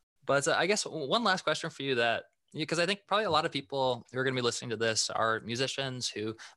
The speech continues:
some, some of them are probably going to be super interested in, like, production and mixing and, and, and engineering themselves and, like, other artists.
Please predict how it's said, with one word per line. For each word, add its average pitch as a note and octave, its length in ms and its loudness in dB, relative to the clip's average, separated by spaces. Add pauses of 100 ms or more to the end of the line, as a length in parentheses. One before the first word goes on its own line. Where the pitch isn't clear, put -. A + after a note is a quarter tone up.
(120)
some, - 240 2
some G#3+ 180 0
of A3 80 0
them D3 220 2
are C3+ 60 2
probably D3 280 0
going D3 280 -2
to - 80 -12
be B2 200 -2
super C#3+ 400 0
interested A2+ 420 -2
in, G#2+ 140 -6
like, G2+ 200 -8
production C#3 680 -2
and A2 160 -6
mixing A2+ 360 -4
and, A2 160 -6 (120)
and, G#2 260 -4
and A2 200 -6 (140)
engineering A2 260 -2
themselves A#2 600 -2
and, G#2 160 -6
like, G2 160 -6
other G2+ 220 -4
artists. B2+ 500 0